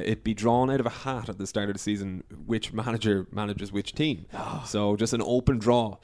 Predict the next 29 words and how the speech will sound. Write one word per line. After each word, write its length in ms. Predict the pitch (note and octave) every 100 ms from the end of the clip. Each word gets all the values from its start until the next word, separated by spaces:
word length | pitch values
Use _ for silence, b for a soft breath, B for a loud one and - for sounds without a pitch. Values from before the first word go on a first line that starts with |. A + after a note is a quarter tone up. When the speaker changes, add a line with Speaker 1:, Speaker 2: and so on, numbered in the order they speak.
| b b
Speaker 2:
And 80 | -
Speaker 1:
Sam 260 | A#2 A#2+
Speaker 2:
sorry. 200 | A2 G2
Speaker 1:
Allardyce 360 | - A#2 A#2 -
finally 320 | A#2 A#2+ A#2+
gets 240 | A#2+ A#2
his 140 | A#2 G#2
dream 320 | A#2 B2 C3
job 260 | B2+ B2+ B2
at 80 |
Man 160 | A#2+ B2
United. 360 | A#2+ A#2 G#2+ G#2
Speaker 2:
Uh, 300 | G2+ G2 - G2+ F2
Wenger 280 | B2 A#2+ A2+
would 140 | G2 F#2+
still 240 | - G#2+
get 180 | G2 F#2
Arsenal. 540 | F#2 F#2 - F2 F2 F2+
<laughs> 240 | G2 G#2+
Speaker 1:
I'm 180 | - A#2
Speaker 2:
Which, 140 | G#2+
Speaker 1:
fairly 260 | - C#3+ B2+
Speaker 2:
which 80 | D3+
Speaker 1:
certain 220 | D3+ D3+
of 40 |
Speaker 2:
was 180 | C#3+ B2
Speaker 1:
that. 60 | -
Yeah. 240 | B2+ B2 G#2+
Speaker 2:
the 140 | A#2